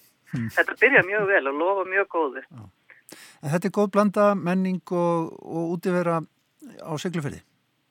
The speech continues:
Speaker 2: Algjörlega. Það er, eh, þetta hjálpast allt að, eh, fyrir, eh, já, bæði heimamenn og, og gesti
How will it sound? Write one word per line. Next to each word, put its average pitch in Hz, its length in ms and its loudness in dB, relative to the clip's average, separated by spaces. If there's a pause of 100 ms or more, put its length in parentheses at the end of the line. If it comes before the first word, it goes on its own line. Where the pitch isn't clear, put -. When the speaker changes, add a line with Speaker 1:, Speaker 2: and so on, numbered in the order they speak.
(120)
Speaker 2:
Algjörlega. 165 840 0
Það 170 240 -2
er, - 180 -6
eh, - 280 -6
þetta 175 220 -8
hjálpast 196 400 -6
allt 208 260 -8
að, 196 200 0 (580)
eh, 180 340 -2
fyrir, 196 480 0
eh, 180 160 -6
já, 185 140 0
bæði 185 340 -2
heimamenn 190 500 -8
og, 185 200 -6
og 190 180 -6
gesti - 420 -6